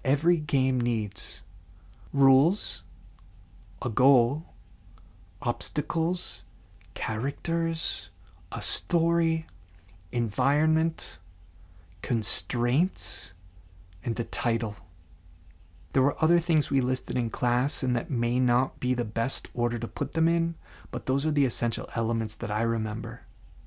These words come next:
So I actually stand on the back porch today for a few moments and kind of design the game in my head. One,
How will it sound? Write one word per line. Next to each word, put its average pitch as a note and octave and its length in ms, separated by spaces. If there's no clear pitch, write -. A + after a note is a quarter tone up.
So - 160
I B2+ 160
actually E3+ 420
stand C3 560
on B2+ 100
the A#2+ 80
back C3 300
porch - 360
today A2 280
for A#2 240
a A#2 60
few B2+ 220
moments C3+ 640
and C#3 120
kind F3+ 160
of D#3 140
design C3 380
the C3 80
game A#2 300
in A#2 100
my A2+ 140
head. A2 480
One, B2 500